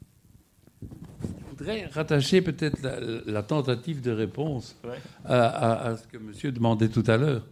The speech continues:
Speaker 1: à savoir, euh, comment donner la part au, au désir de
Speaker 2: Ouais.
Speaker 1: l'individu. Je pense qu'effectivement, euh, le, le, le premier geste politique, c'est de savoir que on, on n'est plus là comme individu de désir.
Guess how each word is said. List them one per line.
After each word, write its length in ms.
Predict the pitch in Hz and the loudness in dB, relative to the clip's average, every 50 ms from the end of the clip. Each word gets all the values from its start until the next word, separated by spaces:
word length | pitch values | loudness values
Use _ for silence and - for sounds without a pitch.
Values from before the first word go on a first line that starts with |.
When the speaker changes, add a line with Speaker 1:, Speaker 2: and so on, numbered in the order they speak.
| - - - - - - | -20 -20 -20 -20 -14 -6
Speaker 1:
à 80 | - 113 | -6 -2
savoir, 380 | - - 113 107 123 127 120 | 0 0 2 2 2 0 2
euh, 360 | 117 113 113 107 113 113 113 110 113 - - - 113 | 2 2 2 2 0 -2 -4 -6 -8 -10 -10 -8 -2
comment 240 | - 127 117 123 123 | 0 2 4 4 4
donner 240 | 117 123 123 120 113 | 4 2 2 4 2
la 120 | 107 104 | 2 0
part 400 | 104 - 131 131 123 120 113 110 | 2 2 2 2 2 2 0 0
au, 120 | 104 110 | -2 -4
au 180 | 110 110 110 117 | -6 -8 -10 -10
désir 340 | 117 104 110 107 104 127 123 | -6 -4 -4 -2 0 -2 -2
de 100 | 113 117 | -2 -4
Speaker 2:
Ouais. 60 | 110 | -6
Speaker 1:
l'individu. 580 | 110 104 107 110 104 107 110 98 98 104 104 101 - _ _ - - - - - - _ _ _ _ _ - - | -4 -4 -4 -6 -4 -4 -6 -4 -4 -6 -8 -8 -12 _ _ -20 -20 -20 -20 -20 -20 _ _ _ _ _ -10 -4
Je 140 | 139 113 | 2 2
pense 260 | 117 104 202 196 170 - | 6 6 8 6 6 8
qu'effectivement, 1120 | - 175 147 139 127 - 135 127 127 - 127 123 110 107 123 151 170 175 175 170 165 - - | 10 10 10 10 8 6 4 2 2 4 2 2 4 4 4 6 6 8 6 6 4 4 2
euh, 1120 | 139 131 123 120 117 113 113 110 110 110 110 113 113 117 - 127 120 123 123 120 120 117 - | 2 2 2 4 4 4 4 2 2 0 -2 -4 -4 -4 -4 -4 -4 -4 -2 -2 -4 -4 -4
le, 0 | |
le, 580 | - 127 120 110 107 110 107 107 107 107 110 110 - - - _ _ _ | -4 -2 0 2 2 4 4 2 0 0 -2 -6 -10 -20 -20 _ _ _
le 220 | - - 110 107 107 | -4 0 0 2 6
premier 320 | - - 165 156 151 143 | 8 8 8 8 8 6
geste 240 | 123 139 143 131 - | 6 6 4 4 4
politique, 480 | - 127 113 110 107 - 165 165 165 - | 2 4 4 4 2 2 0 0 0 0
c'est 200 | - 135 120 107 | 0 2 2 2
de 160 | 110 110 107 | 4 2 2
savoir 460 | 101 - 127 117 123 143 143 139 - | 2 2 0 2 2 0 -4 -4 -4
que 220 | - - 131 131 131 131 - - - - _ _ | 2 4 4 4 4 0 -6 -20 -20 -20 _ _
on, 280 | - - - 113 110 110 | -6 0 2 2 2 4
on 100 | 123 113 | 4 6
n'est 120 | 110 113 110 | 6 6 4
plus 220 | 110 139 135 139 | 4 4 4 6
là 100 | 139 135 | 6 6
comme 220 | 123 - 131 113 110 | 4 4 2 4 4
individu 520 | 110 110 104 107 104 110 110 107 113 110 | 2 2 0 0 0 0 -2 0 0 0
de 120 | 104 107 | 2 0
désir. 580 | 104 104 101 98 92 92 101 104 107 - - - | 0 0 0 -2 -2 -4 -8 -10 -10 -14 -18 -20